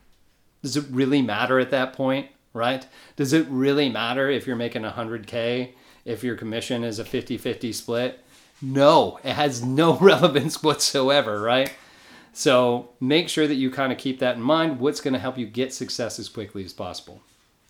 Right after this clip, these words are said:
Number two is you wanna start your real training. So you probably have already gone through the training, you got your license, you did the state test. Well, I'm gonna tell you that most of everything that you learn there, you could probably just brain dump, 'cause it's not gonna help you get any sales,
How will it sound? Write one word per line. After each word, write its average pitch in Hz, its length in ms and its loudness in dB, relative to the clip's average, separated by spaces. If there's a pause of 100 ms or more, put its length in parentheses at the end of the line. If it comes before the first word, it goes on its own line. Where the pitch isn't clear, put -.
(540)
Number 165 260 2
two 202 380 -2 (640)
is 147 440 0
you 156 100 2
wanna 247 180 -2
start - 280 -4
your 156 100 0
real 127 380 0
training. 110 340 -4
So 151 120 -6
you 151 120 -2
probably 220 560 -4
have 120 140 -8
already 131 340 -2
gone 120 320 -2
through 120 220 -6
the 117 60 -6
training, 117 380 -6
you 104 120 -8
got 113 300 -8
your 117 100 -6
license, 113 680 -6
you 98 120 -8
did 107 280 -10
the 101 120 -12
state - 320 -8
test. 120 400 -8 (300)
Well, 147 120 0
I'm 160 80 2
gonna 196 160 -2
tell 143 200 0
you 135 160 -2
that 120 260 -2
most 139 320 0
of 135 100 -2
everything 131 440 -2
that 110 180 -8
you 104 120 -6
learn 135 240 -2
there, 139 160 2
you 110 120 -4
could 98 120 -14
probably 110 260 -6
just 95 240 -14
brain 85 240 -10
dump, - 220 -20 (380)
'cause 156 140 -6
it's 170 80 -8
not 196 120 -2
gonna 156 120 -2
help 135 300 -8
you 127 80 -4
get 117 220 -6
any 107 200 -8
sales, - 600 -14